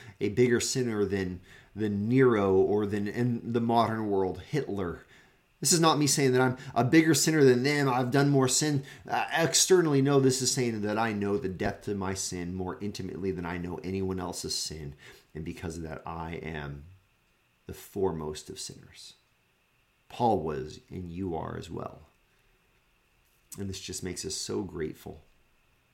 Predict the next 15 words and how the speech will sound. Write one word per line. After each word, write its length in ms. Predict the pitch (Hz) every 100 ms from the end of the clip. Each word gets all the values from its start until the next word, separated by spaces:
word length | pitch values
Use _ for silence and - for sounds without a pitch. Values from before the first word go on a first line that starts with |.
| _ _ _
This 200 | - -
makes 200 | 107 -
us 80 | 98
so 460 | - - - 113 101
humble. 580 | - 87 85 78 76 95 _ _ _ _ _ _ _ -
This 160 | -
makes 240 | 127 123 120
us 80 |
so, 800 | - - - 127 127 131 139 131 - - _ -
uh, 80 | -
so 420 | - - 156 143 135 -
eager 640 | 117 107 98 92 80 80 - _ _ _ _ _ _ _
to 100 | -
walk 540 | 107 90 95 123 127 - -
in 420 | 101 95 95